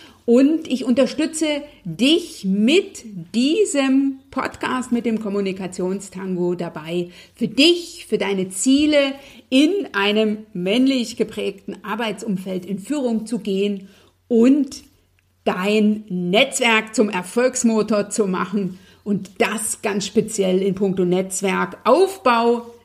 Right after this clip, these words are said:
Selbstmarketing und Sichtbarkeit. Bevor ich mich ab September auf mein nächstes großes Projekt fokussiere, das ist der Frauennetzwerkentag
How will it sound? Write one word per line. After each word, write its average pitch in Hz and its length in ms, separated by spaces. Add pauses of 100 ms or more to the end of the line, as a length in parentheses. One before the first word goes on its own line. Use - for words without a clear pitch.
Selbstmarketing 185 1500
und 196 580 (720)
Sichtbarkeit. - 720 (560)
Bevor 349 420
ich 339 320
mich 269 640 (260)
ab 226 320 (100)
September 226 1160 (480)
auf 226 400
mein 208 540
nächstes 247 580
großes 214 500
Projekt 196 600
fokussiere, 185 720
das 165 180
ist 214 240
der 185 160
Frauennetzwerkentag 202 1500